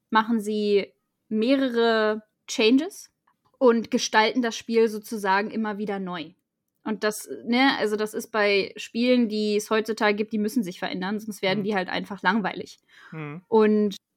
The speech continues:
Speaker 1: ja, wie gesagt, also das Spiel ist nicht mehr das gleiche Spiel, was es vor zehn Jahren mal gab.
Speaker 2: Mhm.
Speaker 1: <laughs>
Speaker 2: Also nicht wie, äh, World of Warcraft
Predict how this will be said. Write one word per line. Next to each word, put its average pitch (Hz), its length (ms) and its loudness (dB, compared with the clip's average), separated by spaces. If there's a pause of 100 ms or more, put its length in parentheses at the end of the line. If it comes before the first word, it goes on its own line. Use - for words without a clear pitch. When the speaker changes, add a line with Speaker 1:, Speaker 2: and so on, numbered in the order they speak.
Speaker 1:
ja, 185 160 2
wie 196 80 -2
gesagt, 190 280 0
also 196 160 -4
das 190 160 -2
Spiel 247 220 -2
ist 233 180 -4
nicht 240 160 -4
mehr 247 100 0
das 220 160 -4
gleiche 208 320 0
Spiel, 220 360 -2
was 208 160 -2
es 202 100 -10
vor 214 140 -4
zehn 208 300 -4
Jahren 190 240 0
mal 180 200 -2
gab. 139 360 -4 (240)
Speaker 2:
Mhm. - 260 -4
Speaker 1:
<laughs> - 80 4 (540)
Speaker 2:
Also 294 180 0
nicht 175 240 -2
wie, 175 240 -2
äh, 143 460 0 (160)
World 139 320 0
of 135 120 -6
Warcraft 196 500 0